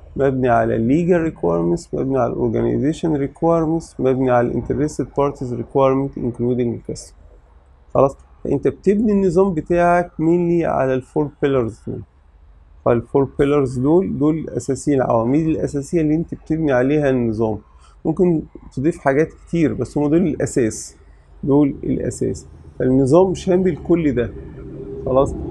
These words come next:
فلو لقيت مخالفه اجينست المواصفه فهي ان سي ار، لو لقيت مخالفه أج-، ال، ال، اجينست بقى السيستم بقى اللي انت بتراجع، انت بتراجع على السيستم، المفروض السيستم ده مبني كويس. خلاص، فانت بتراجع على السيستم ككل، فممكن تطلعها اجينست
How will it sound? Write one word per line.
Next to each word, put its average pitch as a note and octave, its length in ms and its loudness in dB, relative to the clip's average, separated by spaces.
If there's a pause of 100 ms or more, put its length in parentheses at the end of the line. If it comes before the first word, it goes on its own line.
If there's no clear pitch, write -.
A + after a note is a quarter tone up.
(140)
فلو B2+ 200 2
لقيت C3+ 200 2
مخالفه E3+ 580 0
اجينست D3+ 380 0
المواصفه F3 720 -2
فهي C3 260 0
ان C3+ 100 0
سي - 220 -6
ار، D3 240 2 (460)
لو D3 80 -2
لقيت D3+ 160 0
مخالفه D#3 640 0
أج-، B2+ 180 -2
ال، C3+ 460 -2
ال، - 460 -4
اجينست D#3+ 340 6
بقى F#3 100 6
السيستم F#3 480 2
بقى D#3 100 4
اللي D3+ 120 2
انت D3+ 120 -2
بتراجع، B2+ 320 -2
انت B2+ 120 -2
بتراجع D3+ 360 2
على C3 100 6
السيستم، B2+ 360 -4
المفروض B2+ 180 -2
السيستم C#3+ 420 -2
ده D3 100 0
مبني C#3+ 200 0
كويس. E3+ 520 0 (1400)
خلاص، C#3+ 460 2 (320)
فانت E3+ 260 2
بتراجع E3+ 420 2
على C#3+ 120 4
السيستم D#3+ 460 -6
ككل، F3+ 400 -2
فممكن D#3 460 -4
تطلعها C#3 640 -2
اجينست C3+ 440 -2